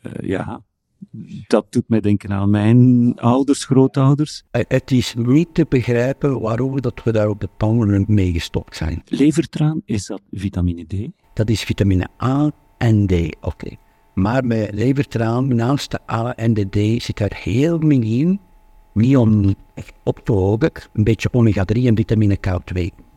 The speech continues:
Speaker 2: En die vier samen zorgen ervoor, hè, in de vaktermen noemen we dat een polyfenomenaal middel. En dat zorgt dat er, hier, dat is geen kans op nevenwerking.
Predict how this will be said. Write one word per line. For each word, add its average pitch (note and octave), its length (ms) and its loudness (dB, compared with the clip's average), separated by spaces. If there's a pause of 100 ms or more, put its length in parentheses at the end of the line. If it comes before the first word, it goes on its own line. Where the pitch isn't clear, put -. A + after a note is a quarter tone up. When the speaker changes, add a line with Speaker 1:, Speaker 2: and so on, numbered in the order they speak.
(600)
Speaker 2:
En F#2+ 200 0
die F2 180 0
vier D3+ 320 0
samen B2 460 0
zorgen A#2 360 0
ervoor, G#2+ 580 0
hè, A2 220 -2
in G2+ 340 2
de F#2 100 0
vaktermen A2 580 0
noemen G#2+ 200 0
we G#2+ 60 0
dat G2 240 -4 (160)
een G2 240 -2 (100)
polyfenomenaal G#2+ 1300 0
middel. C3+ 420 0 (640)
En A2 120 0
dat A2+ 180 0
zorgt A#2 360 2
dat - 180 -2
er, G2+ 80 0 (220)
hier, G2+ 260 0
dat G2 100 2
is - 80 -6
geen G#2+ 260 2
kans G#2 360 2
op F2+ 100 -4
nevenwerking. G2+ 800 -2